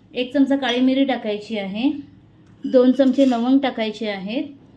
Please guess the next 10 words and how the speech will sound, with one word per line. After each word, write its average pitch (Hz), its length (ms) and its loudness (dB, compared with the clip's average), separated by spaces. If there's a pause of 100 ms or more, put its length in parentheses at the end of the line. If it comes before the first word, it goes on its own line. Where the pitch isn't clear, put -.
(380)
एक 247 260 -2
चमचा 262 240 4
बडीशोप 254 480 0
टाकायची 226 500 -4
आहे 208 340 -4 (920)
आणि 240 180 4
अर्धा 247 320 0
चमचा 269 320 0
आपण 269 180 2
मीठ 262 160 4